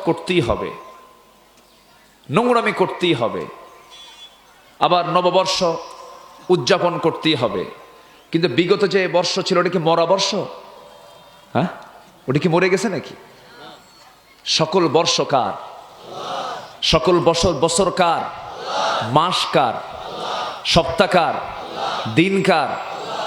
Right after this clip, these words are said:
রাত কার? নির্দিষ্ট করে কোনো দিবস পালন ইসলামে জায়েজ নেই। থার্টি ফার্স্ট নাইট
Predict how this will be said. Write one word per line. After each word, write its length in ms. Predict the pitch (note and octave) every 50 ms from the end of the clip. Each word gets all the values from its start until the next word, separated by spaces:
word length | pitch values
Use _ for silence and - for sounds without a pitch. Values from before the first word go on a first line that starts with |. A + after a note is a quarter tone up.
| - - A#2+
রাত 160 | D3+ F3 F#3 - -
কার? 320 | - C4+ C#4 C4+ A#3+ G3 - - - - - - - - - - - - - - - - - - - - - - - - - - - - - - - - - - - - - - - _ _ - -
নির্দিষ্ট 540 | C3+ G3 G3+ E3+ E3+ D4 D4+ - - - C#4+
করে 380 | C#4 - C4 B3 G#3+ F3 C3 G#2+ - - - - - - - - - - - - - - - - - - -
কোনো 180 | - D#3 E3 D#3+
দিবস 440 | B2+ B2 D#3+ E3 E3+ E3 E3 - -
পালন 400 | - D#3+ D#3+ E3 D#3 D#3 D3 D3 C#3
ইসলামে 380 | E3 D#3+ - - - C#3+ D3 C#3
জায়েজ 340 | A#2+ C#3 C3+ C3+ C3 - -
নেই। 280 | B2 B2 A#2 G#2+ G2 E2 D#2+ - - - - - - - - - - - - - - - - - - - - - - - - - _ _ _ _ _ _ _ _ _ _ _ _ _ _ _ _ _ _ - _ _ _ _ _ _ _ -
থার্টি 220 | - F3 G3+ G3 F#3
ফার্স্ট 320 | - A#3 A3+ A3 - -
নাইট 580 | A3+ A#3 A#3+ B3 B3+ - - - - - -